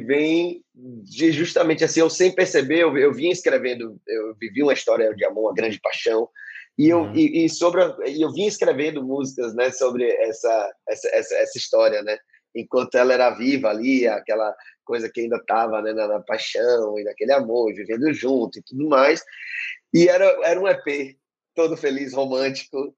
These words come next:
Speaker 1: né? É, pra
Speaker 2: Final
Speaker 1: essa
Speaker 2: feliz.
Speaker 1: pessoa, pra essa mulher. E, é, ao, ao, ao, ao, ao,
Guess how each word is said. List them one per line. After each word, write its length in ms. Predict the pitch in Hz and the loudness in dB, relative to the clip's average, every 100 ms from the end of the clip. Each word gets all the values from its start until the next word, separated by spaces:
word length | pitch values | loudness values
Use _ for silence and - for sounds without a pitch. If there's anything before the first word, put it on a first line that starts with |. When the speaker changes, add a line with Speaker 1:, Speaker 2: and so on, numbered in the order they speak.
| - | -2
Speaker 1:
né? 340 | 131 139 151 - _ _ - - 254 - | 0 2 0 -8 _ _ -20 -18 -16 -6
É, 420 | 117 113 113 107 - _ | -2 2 2 0 -4 _
pra 200 | 135 135 | 2 4
Speaker 2:
Final 120 | 135 | 4
Speaker 1:
essa 60 | 131 | 4
Speaker 2:
feliz. 280 | 151 113 104 | 0 0 -4
Speaker 1:
pessoa, 280 | 117 110 - _ _ _ - - - _ - | -6 -6 -8 _ _ _ -20 -20 -20 _ -8
pra 100 | 127 | -4
essa 160 | 123 | -4
mulher. 460 | 147 147 120 107 - _ _ _ | -4 -2 0 0 -4 _ _ _
E, 460 | 170 190 220 240 - _ _ _ _ _ _ | -4 -2 -4 -6 -12 _ _ _ _ _ _
é, 100 | - 135 117 127 131 | -10 -10 -14 -6 0
ao, 240 | 143 147 135 | 4 4 4
ao, 260 | 139 147 | 4 4
ao, 80 | 160 | 2
ao, 460 | 156 147 127 143 120 | 4 2 2 2 2
ao, 220 | 139 | -2